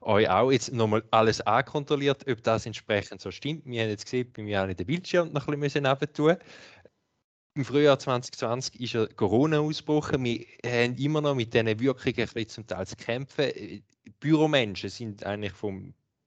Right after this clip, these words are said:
Büroarbeitsplatz, die, die haben können und dürfen, sind ins Homeoffice verschwunden. Und im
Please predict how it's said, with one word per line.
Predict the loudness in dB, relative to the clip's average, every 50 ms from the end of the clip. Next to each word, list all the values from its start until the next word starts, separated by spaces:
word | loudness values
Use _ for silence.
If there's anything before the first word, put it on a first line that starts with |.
| _ _ _
Büroarbeitsplatz, | 2 4 6 6 4 4 4 2 0 0 -2 -4 -8 -8 -4 _ 2 2 2 2 -2 -14 -8
die, | -2 0 2 2 2 0 -2 -10 -20 -20 -20 _ _
die | -4
haben | -2 0 0 0 -2
können | -2 0 0 0 0 0 -2 -4 -4
und | -6 -4 0
dürfen, | 2 2 2 2 0 -4 -10
sind | -10 -10 -10
ins | -10 -10 -12 -12 -8 0
Homeoffice | 4 4 4 4 2 -2 -4 -4 -6 -10 -10 -10
verschwunden. | -8 -10 -10 -10 -6 -4 -4 -2 0 4 4 2 2 2 -12 -18 -20 -20 -20 _ _
Und | -2 -2 -2 -2 -2 -4
im | -4 -4 -4